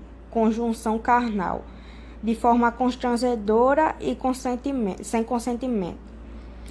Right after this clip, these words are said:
Sexo oral, masturbação, toques íntimos e introdução forçada de objetos, por exemplo, também se enquadram nessa categoria de violência sexual.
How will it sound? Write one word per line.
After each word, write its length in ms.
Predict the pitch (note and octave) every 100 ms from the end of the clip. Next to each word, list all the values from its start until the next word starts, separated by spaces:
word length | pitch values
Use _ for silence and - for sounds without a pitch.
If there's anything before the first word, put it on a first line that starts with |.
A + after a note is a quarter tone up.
| - -
Sexo 480 | - B3+ B3+ -
oral, 400 | C4 A#3+ G#3+ G#3+
masturbação, 1120 | A#3 A3+ A3 C4 B3 B3 B3 A#3+ - G3+ G3+ G#3+
toques 560 | G#3 A#3 A#3 C#4 A3+
íntimos 460 | G#3 G#3+ A3 A#3 A3+
e 20 |
introdução 600 | A3 A3 A#3+ B3 B3 A#3+
forçada 580 | A3+ A#3 A3+ - G#3 G#3
de 160 | G3 G3
objetos, 680 | F#3 F3+ F3 F3 F3+ A3+ -
por 200 | A3+ A3
exemplo, 600 | A3 G3 F#3 E3 - - - - - -
também 400 | A#3+ A#3+ A3+ A#3+
se 160 | B3 C4
enquadram 880 | B3+ B3+ G3+ F#3 F#3+ G3+ A3 A#3 - - -
nessa 320 | G#3 G#3+ A3+
categoria 600 | A3+ A3 A3 G#3+ G3+ G#3+
de 140 | G#3+ A3
violência 580 | A3+ A3 G3+ G#3 A3+
sexual. 720 | A3 A3 G#3+ - B3+ A3 D#3